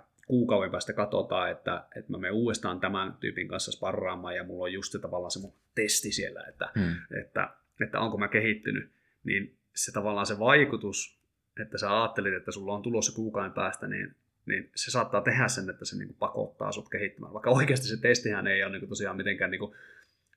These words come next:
Speaker 1: niinku, se ei ole mitenkään asetettu niinku hyviin tavallaan, että se voi olla, että sillä on ihan eri tyyli sit sillä toisella tyypillä, että silläkin on joku oma projektinsa ja se, se koittaa opetella jotain uutta hommaa, mutta, mutta se niinku,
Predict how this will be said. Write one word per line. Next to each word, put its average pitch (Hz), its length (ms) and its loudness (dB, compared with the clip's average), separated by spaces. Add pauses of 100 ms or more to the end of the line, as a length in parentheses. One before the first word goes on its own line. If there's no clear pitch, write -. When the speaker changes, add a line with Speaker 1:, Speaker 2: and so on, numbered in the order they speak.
(100)
Speaker 1:
niinku, 98 380 0
se - 140 2
ei 110 80 6
ole 110 80 4
mitenkään 107 380 6
asetettu 104 420 2
niinku 98 200 -2
hyviin 98 380 -2
tavallaan, 92 340 -4
että - 140 -12
se 101 100 -4
voi 98 160 -2
olla, 98 200 -2
että 95 140 -4
sillä 98 200 -4
on 95 60 4
ihan 98 200 4
eri 95 140 6
tyyli 101 340 0
sit 90 160 -8
sillä 95 180 -4
toisella 98 340 -4
tyypillä, 95 340 -6
että 95 100 -4
silläkin 101 300 0
on 95 60 -6
joku 101 220 -6
oma 98 340 -6 (100)
projektinsa 113 600 6
ja 95 140 6
se, 92 240 4
se 123 120 -2
koittaa 98 480 2
opetella 95 340 0
jotain 95 240 2
uutta 95 300 -4
hommaa, 92 240 -6
mutta, 98 300 -4 (400)
mutta 107 160 -4
se 113 100 2
niinku, 104 520 0